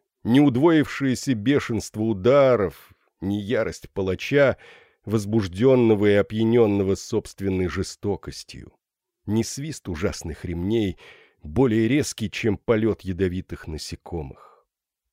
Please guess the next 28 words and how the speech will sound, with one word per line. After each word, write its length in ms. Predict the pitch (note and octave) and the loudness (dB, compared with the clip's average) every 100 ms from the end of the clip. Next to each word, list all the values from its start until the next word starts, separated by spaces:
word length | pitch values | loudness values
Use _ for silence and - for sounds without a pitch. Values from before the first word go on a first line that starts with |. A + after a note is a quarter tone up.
| _ | _
Наконец, 600 | F2+ G2+ - D3 F#3+ F#3+ | -4 0 2 6 4 4
судебный 600 | - - B2 A#2+ D3 C#3+ | -6 -4 -2 0 0 0
пристав 460 | C3+ B2+ A#2+ - - | 0 -4 -4 -6 -4
Шатле, 600 | - F#2+ A2 C3 A#2+ - - | -2 -2 2 2 2 -2 -8
одетый 460 | G2 E2+ G#2 G2 | -4 -2 -2 -4
в 80 | E2 | -8
чёрное, 680 | - D3+ C#3 A2+ G#2+ F2 - | -2 2 4 6 6 2 -4
верхом 520 | D#2+ F#2 - D3+ C#3+ A#2 | -6 -6 0 2 4 6
на 60 | |
вороном 420 | G#2 G#2 G#2+ A2+ | 4 4 6 4
коне, 540 | - F#2+ F#2+ A2+ B2+ F2+ | 2 -2 0 2 2 -2
с 220 | - - | -14 -8
самого 340 | D#2 F2 D#2+ F2 | -4 -4 -4 -4
начала 420 | E2 - F#2+ F2+ | -4 -4 -4 -4
наказания, 720 | F2+ G2+ F2+ A#2 A2+ G2+ G2 | -4 -4 0 2 4 2 0
стоявший 720 | - - F#2 F#2+ F#2 - F2+ E2 | -2 -6 -2 -2 -2 -6 -10 -8
возле 360 | F2 D#2 F2 | -6 -6 -6
лестницы, 720 | F#2+ C#3 - B2+ - - A2 - - _ _ _ _ | -4 -4 -2 -4 -4 -4 -4 -6 -20 _ _ _ _
протянул 520 | B2+ C#3 D3+ E3 F#3 | -2 0 4 6 6
к 100 | - | 2
песочным 720 | - C3+ - C#3+ - A#2+ A2 | -4 -6 0 0 0 0 -2
часам 500 | - A#2 - B2 A2+ | -2 -6 -2 2 2
свой 320 | - G2+ G2+ F2+ | 0 -2 0 -2
жезл 520 | E2+ A2+ A#2+ G#2+ G#2 | 0 0 2 0 -4
из 140 | - | -4
чёрного 560 | - G2 F#2+ F2+ F2 F2 | -6 -2 0 0 -2 -4
дерева. 580 | D#2 D2+ - - - _ _ _ _ _ _ _ _ | -4 -8 -10 -14 -20 _ _ _ _ _ _ _ _
Палач 560 | A2 A2+ B2+ - - | -2 2 2 0 -10